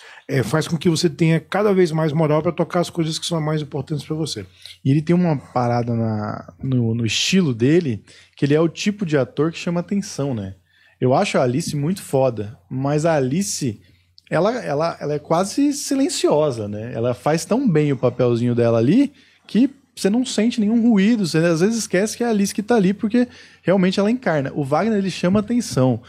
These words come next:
Speaker 2: Seja ele fazendo agora o jornalista na Iluminadas, quanto ele fazendo o Pablo Escobar, quando ele, quando ele fazendo o Capitão Nascimento, né, que eu acho que foram os três maiores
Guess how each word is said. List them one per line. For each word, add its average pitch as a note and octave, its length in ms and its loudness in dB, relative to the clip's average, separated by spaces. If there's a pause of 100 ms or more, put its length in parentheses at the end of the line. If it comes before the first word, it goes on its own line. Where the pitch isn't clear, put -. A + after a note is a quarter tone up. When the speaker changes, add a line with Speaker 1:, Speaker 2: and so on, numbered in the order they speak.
(280)
Speaker 2:
Seja E3+ 280 2
ele B3 140 2
fazendo D3 380 0
agora C3+ 300 2
o B2+ 40 2
jornalista B2 580 0
na B2 80 0
Iluminadas, A#2+ 460 0
quanto F#3+ 180 0
ele D3+ 100 -2
fazendo B2+ 520 -2 (220)
o - 60 -16
Pablo C#3 260 2
Escobar, B2 640 -2 (680)
quando F3+ 200 0
ele, F#3 120 2 (160)
quando D#3 240 -2
ele E3+ 80 -4
fazendo C#3 380 0
o A2+ 80 -2
Capitão C3 300 -2
Nascimento, C#3+ 560 0
né, B2 100 0
que - 80 -4
eu - 20 2
acho G#2+ 80 -6
que - 60 -10
foram A#2 140 0 (200)
os - 100 -14
três C3 360 0
maiores A#2+ 640 -2